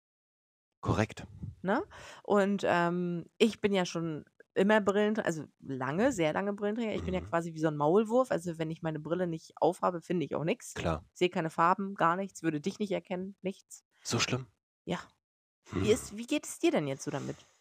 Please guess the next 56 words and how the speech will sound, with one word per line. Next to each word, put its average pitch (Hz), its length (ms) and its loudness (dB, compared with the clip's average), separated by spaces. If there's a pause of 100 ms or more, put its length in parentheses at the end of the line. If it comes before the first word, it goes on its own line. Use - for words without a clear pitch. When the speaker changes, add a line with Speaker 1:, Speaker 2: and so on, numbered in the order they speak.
(360)
Speaker 1:
Na 98 200 2
ja, 117 100 4
sagen 101 220 4
wir 104 80 2
mal 107 100 2
so, 110 240 0 (640)
ich - 100 -8
sehe 95 120 -8
die 87 100 -8
Welt 90 140 -4
jetzt - 160 -12
klarer. 98 420 -6 (480)
Ich - 100 -10
sehe 101 120 -2
die 87 80 -2
Welt 90 140 2
jetzt 101 140 -8
mit - 140 -4
offenen 101 320 -2
Augen. 85 380 -2 (540)
Speaker 2:
Und 175 80 -4
vor - 80 2
Speaker 1:
Also, - 20 4
Speaker 2:
allem 90 100 2
Speaker 1:
ich 147 100 0
habe - 80 2
Speaker 2:
siehst - 20 -4
Speaker 1:
sie - 80 6
Speaker 2:
du - 0 -
Speaker 1:
ja 165 60 8
Speaker 2:
mich 156 140 4
Speaker 1:
vorher 143 200 8
Speaker 2:
auch - 40 -6
viel 143 120 0
schöner. 135 520 -6 (360)
Speaker 1:
Na, 147 120 -6
jetzt - 180 -6
habe - 100 -4
ich 85 80 -6
sie - 80 -6
ja 85 100 -2
gerade 85 260 -6
wieder 82 140 -2
nicht 80 180 -2
auf. 92 360 2
Mein - 240 -6
Visier, 82 480 -4
scheiße, - 500 -4
jetzt - 180 -4
habe 78 120 2
ich's 78 100 -4
nicht - 160 -2
Speaker 2:
<laughs> - 0 -
Speaker 1:
dabei. 80 380 4 (720)
Na 139 180 4
ja. 78 240 6